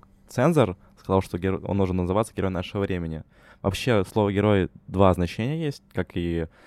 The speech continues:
человек, который совершает подвиги в классическом понимании, да, и как центральный персонаж. И вот как раз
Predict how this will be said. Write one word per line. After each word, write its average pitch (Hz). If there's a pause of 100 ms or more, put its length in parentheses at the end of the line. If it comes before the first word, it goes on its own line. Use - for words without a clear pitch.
(140)
человек, 98
который 90
совершает 90
подвиги 143
в -
классическом 90
понимании, 87
да, 98 (200)
и 110
как 92 (160)
центральный 98
персонаж. 90
И -
вот 87
как -
раз 87